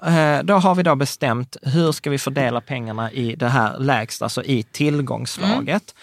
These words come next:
Speaker 1: Så om vi nu tar då, eh, barnen som exempel
Speaker 2: Mm.
Speaker 1: och så går vi på den här, eh, till exempel globala barnportföljen.
Speaker 2: Mm.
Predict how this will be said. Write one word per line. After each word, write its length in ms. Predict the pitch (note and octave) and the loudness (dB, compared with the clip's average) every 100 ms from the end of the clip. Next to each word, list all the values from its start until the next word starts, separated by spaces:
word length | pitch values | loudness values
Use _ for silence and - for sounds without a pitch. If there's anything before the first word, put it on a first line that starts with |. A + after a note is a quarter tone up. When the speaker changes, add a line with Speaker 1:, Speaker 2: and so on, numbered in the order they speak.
| - - | -20 -6
Speaker 1:
Så 140 | E3+ | 0
om 80 | E3 | 2
vi 100 | F3 | 4
nu 180 | F3+ D#3+ | 4 2
tar 420 | - C#3+ B2 B2+ | 2 4 4 2
då, 420 | B2+ A#2 A2+ A2 | 0 0 0 -2
eh, 240 | A#2 A2 | -4 -4
barnen 460 | A#2 D3+ B2 A2 A2+ | -2 0 0 -2 -8
som 160 | A#2+ A#2+ | -8 -8
exempel 600 | - - A#2+ - D#3 F#3 | -6 -6 -4 -2 0 2
Speaker 2:
Mm. 160 | G#3+ F4 | 0 -4
Speaker 1:
och 100 | D3 | -4
så 80 | C#3+ | 0
går 200 | C#3+ A#2 | 0 0
vi 80 | |
på 100 | A2 | -2
den 140 | B2 A#2 | -4 -2
här, 160 | A2+ | -2
eh, 60 | A2 A2+ | -4 -6
till 60 | A#2 | -10
exempel 460 | - A2+ A2+ A#2 B2 | -10 -10 -8 -8 -8
globala 480 | A#2+ A2+ A2 A2+ | -6 -2 -2 -2
barnportföljen. 840 | B2 D3+ - - - - C#3+ D3 F3 | -2 -2 -4 -8 -14 -12 -6 -4 -4
Speaker 2:
Mm. 140 | A3 | -4